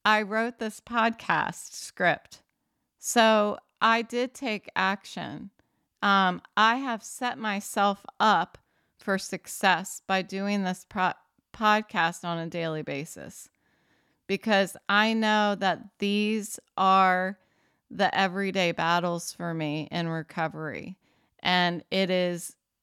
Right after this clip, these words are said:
just absolutely, um,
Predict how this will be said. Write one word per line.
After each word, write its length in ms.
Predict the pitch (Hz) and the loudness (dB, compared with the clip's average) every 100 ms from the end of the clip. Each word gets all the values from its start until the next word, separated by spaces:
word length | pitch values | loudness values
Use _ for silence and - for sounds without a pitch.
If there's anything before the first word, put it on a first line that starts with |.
| _ _ _ - | _ _ _ -8
just 420 | - 190 185 - - | 2 2 2 -2 2
absolutely, 1400 | 196 202 - - 208 185 185 175 175 175 170 170 165 180 _ _ _ _ _ _ _ | 2 2 -4 -10 -8 -6 -6 -6 -6 -2 -2 -2 -6 -10 _ _ _ _ _ _ _
um, 800 | 180 175 170 160 160 156 160 208 | 2 4 4 2 -2 -4 -8 -12